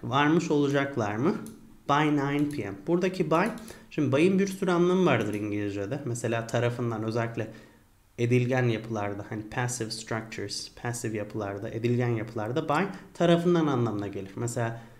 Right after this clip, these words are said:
this house was built by him. Bu ev onun tarafından inşa edildi. By'ın tarafından anlamı vardır.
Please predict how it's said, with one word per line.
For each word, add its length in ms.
this 300
house 540
was 320
built 340
by 340
him. 140
Bu 260
ev 200
onun 340
tarafından 640
inşa 360
edildi. 420
By'ın 280
tarafından 760
anlamı 420
vardır. 460